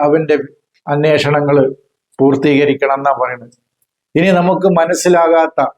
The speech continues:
അന്വേഷിച്ച് കിട്ടാ-, കിട്ടാത്ത ഏതെങ്കിലും ഇരുട്ടുകള്, അജ്ഞതയുടെ ഇരുട്ടുകള്, രാത്രികൾ അവന്റെ മുമ്പിൽ ഏതെങ്കിലും ഉണ്ടെങ്കിൽ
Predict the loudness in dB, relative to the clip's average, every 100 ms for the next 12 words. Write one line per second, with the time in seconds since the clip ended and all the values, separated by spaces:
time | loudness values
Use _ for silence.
0 | _ _ _ _ _ _ _ _ _ -6
1 | -2 0 0 0 0 0 -2 -2 -2 -2
2 | -2 -6 -2 0 0 2 2 2 0 -2
3 | 0 -2 0 0 0 0 2 4 2 0
4 | _ _ _ _ _ _ _ -4 -4 -2
5 | 0 2 2 2 0 -2 -6 -2 2 2
6 | 2 2 0 0 2 2 2 0 -2 -4
7 | -2 2 4 4 2 0 -2 -2 -6 -6
8 | -4 -2 -2